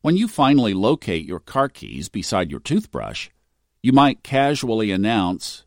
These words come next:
"I must be going crazy." Well, probably not truly crazy, but as Confucius said, "The journey of a thousand miles starts with a single step." Blind faith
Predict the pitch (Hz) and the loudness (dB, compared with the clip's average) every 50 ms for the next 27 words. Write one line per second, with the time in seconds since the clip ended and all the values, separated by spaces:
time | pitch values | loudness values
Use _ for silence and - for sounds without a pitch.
0 | _ _ _ _ _ _ _ - 220 233 185 143 - - - 147 151 - 95 78 | _ _ _ _ _ _ _ -4 -2 0 0 -2 -4 -4 -8 -6 -4 -4 -6 -4
1 | 73 78 - - - - - 220 208 175 139 110 - 82 67 65 - - _ _ | -4 -6 -6 -8 -10 -12 -10 -8 -6 -4 -4 -4 -6 -6 -10 -12 -14 -18 _ _
2 | _ _ _ _ _ _ _ _ _ _ _ _ _ _ _ _ _ _ _ _ | _ _ _ _ _ _ _ _ _ _ _ _ _ _ _ _ _ _ _ _
3 | _ - 175 131 85 87 98 107 - _ _ - - 107 92 87 82 78 82 71 | _ -4 -4 -2 -2 -2 -4 -6 -10 _ _ -4 -2 -2 -2 -2 -4 -6 -6 -6
4 | 69 73 58 - - - - - - 190 240 202 123 80 73 - - - 76 60 | -6 -8 -10 -12 -16 -18 -6 -2 0 2 2 2 0 -2 -4 -8 -10 -10 -10 -10
5 | 52 - - - - 131 - _ _ _ _ _ _ _ _ _ - 175 180 185 | -10 -12 -12 -12 -12 -12 -12 _ _ _ _ _ _ _ _ _ -6 -4 -2 0
6 | 175 170 165 160 - - 127 123 - - 202 208 185 - - 135 107 - - - | 0 0 0 -2 -4 -2 -2 -2 -2 -2 -4 -4 -4 -4 -4 -6 -6 -6 -4 -2
7 | 120 95 87 90 95 90 - _ _ _ _ _ _ _ _ _ _ - 165 139 | -2 0 0 -2 -4 -6 -10 _ _ _ _ _ _ _ _ _ _ -6 -6 -2
8 | 127 160 160 156 143 139 127 117 110 107 107 - - 135 127 107 98 92 - 90 | 0 2 4 4 4 4 2 2 0 -2 -4 -4 0 0 2 2 0 0 -2 -4
9 | 85 98 135 170 175 127 90 76 73 67 65 78 - - - _ - - - - | -2 -2 0 0 0 0 -2 -2 -6 -8 -10 -10 -12 -14 -14 _ -14 -12 -10 -8
10 | - 170 143 90 60 - - - - 71 - - - - - 175 143 85 - - | -6 -4 -4 -4 -6 -8 -14 -14 -14 -12 -12 -10 -8 -6 -2 -2 -2 -2 -4 -8
11 | - - - 156 156 - - - - _ _ _ _ _ _ _ _ _ _ _ | -12 -10 -8 -8 -10 -10 -12 -18 -20 _ _ _ _ _ _ _ _ _ _ _
12 | _ _ _ _ _ _ _ _ _ _ _ _ _ _ _ _ _ _ _ _ | _ _ _ _ _ _ _ _ _ _ _ _ _ _ _ _ _ _ _ _
13 | _ _ _ _ - 156 165 165 175 175 170 156 135 - - - 87 71 64 67 | _ _ _ _ -6 -4 -2 -2 0 0 0 -2 -4 -4 -6 -6 -4 -4 -4 -6
14 | 78 82 - - | -10 -12 -14 -18